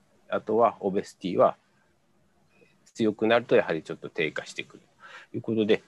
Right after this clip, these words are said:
あの、一番妊用力が高いのはここ。要するに女性が正常ビーエムアイで、体重、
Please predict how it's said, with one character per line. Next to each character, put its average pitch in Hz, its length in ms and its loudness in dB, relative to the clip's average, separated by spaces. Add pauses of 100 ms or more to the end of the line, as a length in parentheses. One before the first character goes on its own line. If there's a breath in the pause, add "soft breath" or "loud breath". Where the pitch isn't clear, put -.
(160)
あ 104 60 -2
の、 107 120 4
一 143 300 2
番 170 480 6
妊 139 160 4
用 156 180 8
力 139 240 2
が 113 100 6
高 113 320 0
い 107 60 4
の 95 140 0
は 85 80 -2
こ 87 140 -6
こ。 85 220 -4 (1160)
要 123 100 -2
す - 80 -4
る 131 80 2
に 117 60 -2
女 131 140 4
性 160 300 6
が 160 160 6
正 135 360 4
常 123 340 2 (100)
ビ 117 220 0
ー 117 40 2
エ 113 40 2
ム 113 240 0
ア 107 100 4
イ 95 80 -2
で、 101 300 0 (460)
体 123 280 4
重、 120 240 -6